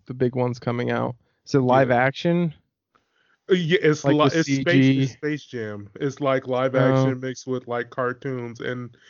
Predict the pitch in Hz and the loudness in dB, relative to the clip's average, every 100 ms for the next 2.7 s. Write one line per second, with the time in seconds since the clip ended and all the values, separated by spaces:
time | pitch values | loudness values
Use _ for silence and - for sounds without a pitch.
0 | - - 151 156 165 147 151 143 - 147 | -20 -6 0 2 0 -2 0 -2 0 -2
1 | 147 160 139 - 165 151 156 147 131 120 | -2 -2 -4 -4 -4 -2 -4 -4 -6 -8
2 | 131 147 135 143 135 131 | -2 0 0 0 0 0